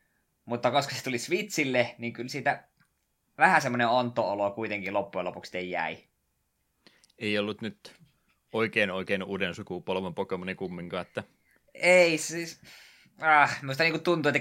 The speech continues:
Speaker 1: Game Freakillä ne on tehnyt sitä tyylin kolme D S, niin se on yhtäkkiä, että ei jumalauta, tähän piti tehdäkin Switchille, nyt työnnetään äkkiä tuo hemmetin Wild Area, ja olevina on vähän hienonnetaan grafiikkoja, niin se on siinä. Ei kukaan huomaa, että tämän piti tulla alun perin niin kolme D S:lle.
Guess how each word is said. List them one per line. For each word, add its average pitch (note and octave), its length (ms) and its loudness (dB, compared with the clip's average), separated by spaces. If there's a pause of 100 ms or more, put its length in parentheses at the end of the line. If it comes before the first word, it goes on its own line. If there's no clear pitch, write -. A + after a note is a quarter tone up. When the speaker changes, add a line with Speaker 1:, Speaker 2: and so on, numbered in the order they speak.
Speaker 1:
Game C#3+ 120 4
Freakillä C3+ 280 0
ne C#3 60 2
on C3+ 80 -2
tehnyt C#3 300 4
sitä G2+ 360 0 (240)
tyylin A2 240 -4
kolme A#2 280 4
D G2 280 2
S, - 80 -12
niin G#2 80 -12
se - 100 -8
on B2 80 -2
yhtäkkiä, A2 280 -4
että A2+ 120 -6
ei D#3+ 140 -2
jumalauta, C3 400 0
tähän C#3 160 -4
piti C3 140 -8
tehdäkin C3+ 240 -8
Switchille, C#3 420 -2
nyt A2 120 -10
työnnetään B2+ 380 4
äkkiä A2+ 380 2 (560)
tuo G#2+ 360 -2
hemmetin A2 300 -2
Wild A2+ 280 4
Area, F#2+ 320 0
ja G2 200 -2 (760)
olevina A#2+ 400 6
on G#2 80 0
vähän G#2+ 240 4
hienonnetaan G2+ 380 -2
grafiikkoja, F#2+ 500 -4
niin F#2 160 -8
se G#2+ 100 -4
on A2+ 160 2
siinä. F#2 340 -4
Ei G#2+ 100 0
kukaan C3 320 4
huomaa, G2+ 280 0
että F#2 120 -4
tämän F#2 180 -6
piti G2 160 -8
tulla G2 200 -6
alun G#2 160 -6
perin F#2+ 340 -6 (600)
niin F#2 80 -16
kolme G2+ 220 -2
D F#2 200 0
S:lle. F#2 340 -8